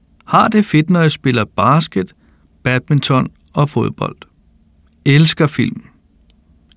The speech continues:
Jeg kan lide at høre musik. Læser meget i min fritid.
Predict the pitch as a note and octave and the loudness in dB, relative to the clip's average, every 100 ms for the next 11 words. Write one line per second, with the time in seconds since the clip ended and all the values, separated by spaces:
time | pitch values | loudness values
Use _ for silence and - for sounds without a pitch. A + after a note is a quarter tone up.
0 | - A2+ A2+ D3 G#3+ F#3 D3 A2+ A2 - | -8 -2 2 4 4 4 4 4 0 -6
1 | - D#3 E3 - _ _ _ _ _ _ | -2 0 0 -8 _ _ _ _ _ _
2 | _ _ _ _ _ _ _ C#3+ G#3+ G3+ | _ _ _ _ _ _ _ 2 2 2
3 | F#3+ C#3 G#2 A2+ C3 A2+ D#2+ - D3+ F3 | 2 2 2 2 0 -2 -4 -2 2 2
4 | - F#3+ | 2 0